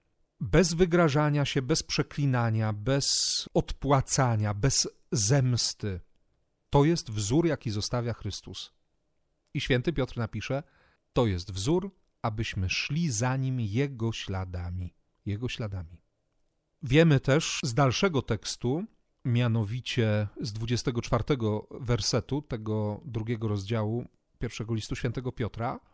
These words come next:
że Chrystus poniósł w swoim ciele nasze grzechy na drzewo, byśmy przestali być uczestnikami grzechów,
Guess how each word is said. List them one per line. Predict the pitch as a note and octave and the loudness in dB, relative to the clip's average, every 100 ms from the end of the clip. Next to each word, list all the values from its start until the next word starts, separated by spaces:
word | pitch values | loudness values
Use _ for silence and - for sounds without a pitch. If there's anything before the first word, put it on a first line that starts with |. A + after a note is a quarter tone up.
| - | -4
że | A2 | -2
Chrystus | A#2 - G3 - E3 - | 0 4 2 2 -2 -2
poniósł | - G3 A3 D#3 A#2+ A#2 G#2 | 0 2 4 4 2 0 0
w | - | -2
swoim | - E3 F#3+ C#3+ | 0 2 2 2
ciele | A#2 D#3+ E3 B2 | 0 0 0 0
nasze | C3 - G#2 | 0 -2 -4
grzechy | G2 G#2+ C#3+ A#2 | -2 -4 -2 -2
na | G#2 G2+ | -2 -4
drzewo, | F#2 F2+ G#2 F#2 C3 F3 | -4 -2 -2 -2 -2 -4
byśmy | G#2+ G#2 F#3+ F#3+ - B2 A2+ | -6 2 4 4 -2 -4 -4
przestali | - A#2 G#2+ - F3+ F3 A2+ | -4 -6 -4 -4 -2 -2 -2
być | A2+ E3+ | -4 -6
uczestnikami | - - C3 - - A2 - C#3 A2 | -8 -6 -4 -6 -6 -6 -2 -2 -2
grzechów, | G2 G2 G2+ - F3+ A3+ - | -4 -2 -2 -2 -2 -4 -8